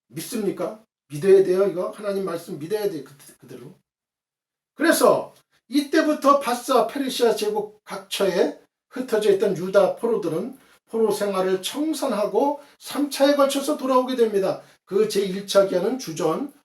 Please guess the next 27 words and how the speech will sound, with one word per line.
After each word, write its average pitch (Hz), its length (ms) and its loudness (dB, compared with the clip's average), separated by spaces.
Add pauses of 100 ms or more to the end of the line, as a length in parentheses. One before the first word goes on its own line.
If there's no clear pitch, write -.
(160)
오백삼십칠 175 1000 -4
년에 285 200 -2
이루어졌어요. 240 560 -6 (120)
오백삼십칠 147 840 -8
년 180 260 -12
비씨. - 640 -12 (420)
기한 202 300 2
목적은 - 1040 -6
뭐냐 190 260 -4
하면요. 196 600 -4 (360)
바사 185 300 -2
왕 202 180 6
고레스는 196 460 0
주전 196 300 0
오백삼십팔 196 800 -4
년에 196 340 0 (220)
기-, 196 340 -4 (320)
기한 190 360 -2
조서를 185 420 -2
내려서 170 500 -4 (240)
하늘의 196 340 -2
신 196 220 -2
여호와께서 190 640 0
세상 196 400 -4
만국으로 190 460 -6
내게 185 280 -2
주셨고 196 560 -4